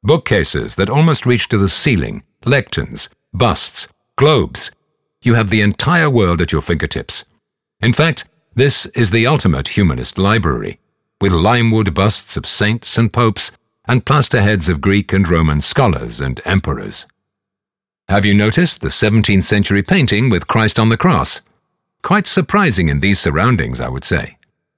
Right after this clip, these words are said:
Something you expect to see in a church above the altar. Well, that is exactly where the painting used to be.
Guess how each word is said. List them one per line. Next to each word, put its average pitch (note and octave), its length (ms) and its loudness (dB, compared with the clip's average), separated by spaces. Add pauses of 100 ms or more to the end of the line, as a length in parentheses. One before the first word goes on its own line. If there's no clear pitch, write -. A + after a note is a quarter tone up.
(120)
Something G#2+ 400 0
you E2 140 0
expect - 420 -4
to E2 80 -8
see D#2+ 260 -2
in D#2 80 0
a G2+ 80 2
church - 640 -2
above C#2+ 280 -2
the E2 100 0
altar. - 380 0 (600)
Well, C#3+ 320 2
that C3 240 2
is A#2+ 120 2
exactly A#2+ 520 0
where A#2+ 240 2
the B2 80 0
painting G#2 400 2
used A2+ 320 0
to F#2 80 0
be. E2 380 -2